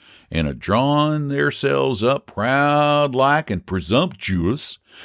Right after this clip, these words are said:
and I groans again, not loud, but deep, as the good book says.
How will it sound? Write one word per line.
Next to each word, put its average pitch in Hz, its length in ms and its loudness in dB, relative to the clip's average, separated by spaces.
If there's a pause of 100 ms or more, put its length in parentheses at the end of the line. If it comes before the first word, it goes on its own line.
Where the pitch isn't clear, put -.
(100)
and 120 160 2
I 220 160 2
groans 190 540 2
again, 139 480 0 (120)
not 147 280 -4
loud, 92 440 -2 (240)
but 73 320 -6
deep, 98 360 -4
as 73 160 -6
the 69 80 -8
good 69 260 -4
book 78 240 -2
says. 71 520 -2